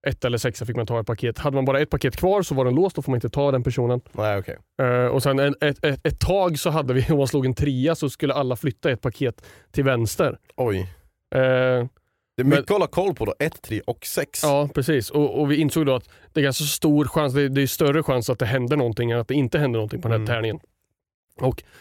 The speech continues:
Speaker 1: det, det blev ett tag där att nästan alla slog treor. <laughs> Så vi flyttade så mycket paket så vi bara, vi tar bort den här regeln så
Speaker 2: Mm.
Speaker 1: småningom. Så vi, vi körde bara med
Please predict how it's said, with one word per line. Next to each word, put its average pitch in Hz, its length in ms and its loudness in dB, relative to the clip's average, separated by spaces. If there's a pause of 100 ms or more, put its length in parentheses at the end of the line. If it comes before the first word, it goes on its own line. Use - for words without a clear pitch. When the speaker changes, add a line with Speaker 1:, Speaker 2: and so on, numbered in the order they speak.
(240)
Speaker 1:
det, 143 160 0
det 131 180 0
blev 139 260 2
ett 120 120 0
tag 127 200 2
där 120 80 2
att 120 140 -2 (340)
nästan 131 220 0 (100)
alla 147 360 2
slog 120 240 0
treor. 131 460 0 (500)
<laughs> - 540 -4
Så - 120 -2
vi 151 120 4
flyttade 170 300 0
så 156 60 0
mycket 135 160 0
paket 139 280 0
så - 80 0
vi 139 40 2
bara, 135 80 2
vi 147 100 2
tar 151 160 0
bort 147 200 0
den 127 100 2
här 123 100 2
regeln 110 360 -4 (100)
så - 80 -4
Speaker 2:
Mm. 98 80 0
Speaker 1:
småningom. 107 280 -2
Så 131 140 -6
vi, 117 220 0
vi 123 120 0
körde 117 200 -2
bara 110 220 -2
med 110 160 -8